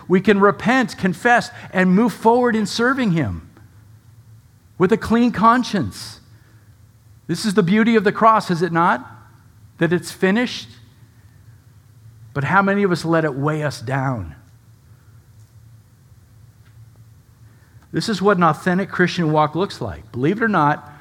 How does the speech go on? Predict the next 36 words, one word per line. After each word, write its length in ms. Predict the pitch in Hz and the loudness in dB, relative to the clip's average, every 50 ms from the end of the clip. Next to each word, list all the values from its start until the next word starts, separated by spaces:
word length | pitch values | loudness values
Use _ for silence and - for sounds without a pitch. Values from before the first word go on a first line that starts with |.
| - - - | -18 -10 -4
I 100 | 147 156 | -2 0
know 180 | 165 190 214 | 2 2 2
we 120 | 226 226 196 | 2 2 0
say, 180 | - 214 190 | 0 2 2
"Well, 140 | 180 185 180 | 2 2 0
Peter's 380 | - - 226 233 226 226 180 151 - - - - - - | 0 -2 -2 0 0 0 0 -2 -6 -12 -16 -20 -14 -8
betrayals 440 | - 175 - - 220 214 208 185 160 | -8 -6 -2 2 2 4 4 4 2
are 80 | 180 165 | 0 -4
so 300 | - - - 202 208 202 | -4 -2 0 0 0 0
severe." 480 | - - 190 170 180 202 190 156 127 | 0 0 -2 0 2 2 2 2 2
I 80 | 113 123 | 0 -4
get 380 | 131 131 - 156 208 220 220 - | -8 -4 0 0 0 0 0 -2
that. 340 | 151 117 92 87 - - - - - - - _ - _ _ - - - - | -4 -4 -4 -6 -10 -16 -20 -20 -20 -20 -20 _ -20 _ _ -20 -10 -4 0
But 180 | 156 143 - | 0 0 2
this 240 | 143 170 226 240 - | 4 4 4 4 2
is 160 | 285 247 190 | -2 -2 -2
what 200 | 202 202 202 190 | 2 2 2 2
an 60 | 185 185 | 4 2
authentic 440 | 180 175 - 180 170 170 190 185 | 2 2 2 -2 -2 -2 -2 -4
Christian 420 | - - 170 160 156 - 190 180 156 | -2 -2 -2 -2 -2 -2 -2 0 0
walk 260 | 143 139 143 139 - | 2 0 0 0 -2
looks 220 | 196 233 240 - | -2 -4 -4 -2
like. 180 | - 143 120 107 | -2 -4 -4 -4
Trusting 520 | - - - 208 247 240 - - 240 220 | -6 -4 -2 -2 -2 -2 -2 -2 -2 0
that 100 | 214 202 | 0 0
when 120 | 185 180 170 | 0 0 0
we 100 | 170 143 | -2 -2
come 240 | - - 190 214 247 | 0 0 0 0 0
to 80 | 254 | 0
Christ 440 | - - 202 180 170 175 175 - - - - - - - - | -2 2 2 4 4 4 0 -4 -8 -16 -20 -20 -20 -8 -2
in 180 | 196 214 233 240 | 0 2 2 4
repentance, 840 | 254 247 247 - 233 226 226 - - 143 135 156 170 - - - - - - - - _ _ _ - - - - - - _ - | 2 2 2 2 0 0 0 0 0 -2 -2 -2 -4 -8 -12 -16 -18 -20 -20 -20 -20 _ _ _ -20 -20 -20 -20 -20 -20 _ -2
that 120 | - 165 202 | 0 0 2
means 220 | 202 190 156 139 | 2 0 2 2
no 280 | 165 165 170 175 226 269 | 2 4 6 4 4 4
excuses, 920 | 226 - - - 214 220 220 208 - - 233 233 226 - - - - | 0 -4 -4 0 0 2 2 2 0 -2 -4 -4 -4 -8 -14 -18 -20